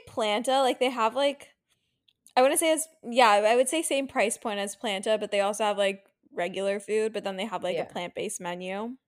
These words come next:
Speaker 2: Gotcha.
Speaker 1: Little bougie. I ordered one of the cheapest menu items. The waiter handed him the bill, and he looks at the total and lets out the most obnoxious whistle.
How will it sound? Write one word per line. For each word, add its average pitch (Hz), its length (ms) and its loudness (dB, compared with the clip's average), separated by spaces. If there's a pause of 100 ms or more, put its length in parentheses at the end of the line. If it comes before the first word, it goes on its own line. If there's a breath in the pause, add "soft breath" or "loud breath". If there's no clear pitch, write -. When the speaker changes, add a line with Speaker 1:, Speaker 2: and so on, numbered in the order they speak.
(300)
Speaker 2:
Gotcha. - 300 -16 (440)
Speaker 1:
Little 226 200 -2
bougie. 190 520 -4 (960 soft breath)
I 262 140 8
ordered 247 340 6
one 254 140 4
of 247 120 0
the 254 80 -2
cheapest 233 440 -2
menu 220 260 -2
items. 196 480 0
The 233 80 -2
waiter 220 380 4
handed 226 380 -2
him 233 160 -2
the 247 80 0
bill, 202 240 6
and 208 100 0
he 220 100 -2
looks 196 300 0
at 220 80 -4
the 254 80 2
total 202 560 4
and 208 200 0
lets 196 240 2
out 220 220 2
the 254 80 -2
most 208 260 0
obnoxious 208 800 -2
whistle. - 640 -4